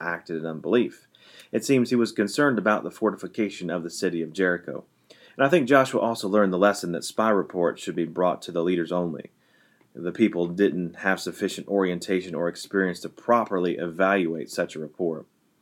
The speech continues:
Now, because of the proximity of the tribes of Israel to Jericho, it was necessary that this spy mission be carried out with as little commotion as possible. We're told that the spies stay at the house of a harlot named Rahab. Have you ever wondered why they chose to stay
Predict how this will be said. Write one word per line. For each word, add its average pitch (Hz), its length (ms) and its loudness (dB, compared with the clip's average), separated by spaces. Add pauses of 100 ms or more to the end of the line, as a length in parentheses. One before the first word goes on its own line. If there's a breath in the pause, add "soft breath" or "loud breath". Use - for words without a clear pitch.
(320 loud breath)
Now, 92 80 4
because 107 360 4
of 90 60 -8
the 87 80 2
proximity 98 680 2
of 85 100 0
the 85 80 -2
tribes 92 460 0
of 85 120 -2
Israel 87 340 0
to 98 200 -4
Jericho, 87 680 2 (260 soft breath)
it 104 100 0
was 87 200 0
necessary 95 520 0
that 78 120 -10
this 90 160 -6
spy 92 260 -2
mission 87 300 -6
be 82 140 -2
carried 85 400 -2
out 87 260 -2 (300 soft breath)
with 90 140 -2
as 78 140 -6
little 113 380 2
commotion 90 600 -4
as 76 100 -16
possible. - 580 -14 (880)
We're 87 220 -2
told 92 260 2
that 82 80 -16
the - 60 -6
spies 92 420 2
stay 92 260 2
at 90 100 0
the - 80 -6
house 90 340 -2
of 82 120 0
a 78 80 -6
harlot 98 420 2
named 82 260 -4
Rahab. 92 460 2
Have - 560 -20
you 131 80 6
ever 113 140 4
wondered 104 320 6
why 95 160 6
they 92 120 2
chose 98 360 2
to 85 100 -8
stay 95 560 0